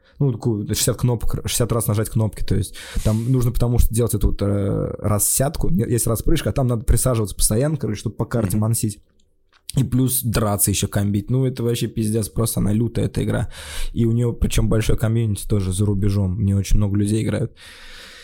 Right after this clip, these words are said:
Speaker 1: Вот. Но Nintendo не поддерживает никакие турниры по Smash. Вообще пиздец, ничего не поддерживает. Она даже наоборот, э,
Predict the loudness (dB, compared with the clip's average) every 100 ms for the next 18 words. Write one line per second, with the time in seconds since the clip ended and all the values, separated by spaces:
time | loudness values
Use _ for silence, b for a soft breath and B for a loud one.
0 | B B B B B -4 2 2 2 0
1 | 0 0 0 0 0 0 0 0 0 0
2 | 0 0 -2 -2 2 4 4 0 -2 -2
3 | -2 -2 -2 -2 0 -2 -2 -2 -2 0
4 | 0 0 -2 0 -2 -2 -2 -4 -6 -2
5 | 0 0 0 0 0 0 0 0 -2 -4
6 | -4 -2 -2 -2 -2 -4 -4 -6 -8 -8